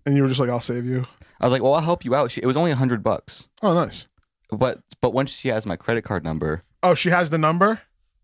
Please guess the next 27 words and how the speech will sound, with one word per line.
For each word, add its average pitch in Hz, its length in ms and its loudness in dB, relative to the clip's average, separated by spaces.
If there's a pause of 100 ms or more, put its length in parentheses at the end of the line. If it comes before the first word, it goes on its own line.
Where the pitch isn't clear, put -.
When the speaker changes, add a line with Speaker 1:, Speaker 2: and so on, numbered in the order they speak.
Speaker 2:
Yeah, 113 360 2
I 95 60 -4
mean, 113 100 0
there's, 120 120 0
there 120 120 2
was 113 100 2
nothing 113 320 -2
stopping 113 440 -2
her. 73 200 -8 (220)
Speaker 1:
Nice. 156 320 0
What's 160 140 0
the 180 80 -2
limit 170 260 2
on 117 180 -4
it? 104 100 -12 (180)
Just, - 200 -10 (100)
you 135 120 -4
know, 120 180 -6 (100)
sorry, 135 220 -2
I 127 40 -2
don't 143 120 -2
wanna 127 120 -4
be 113 40 -10
personal, 127 300 -4
but 120 80 -10
just - 200 -10
curious. 120 480 -12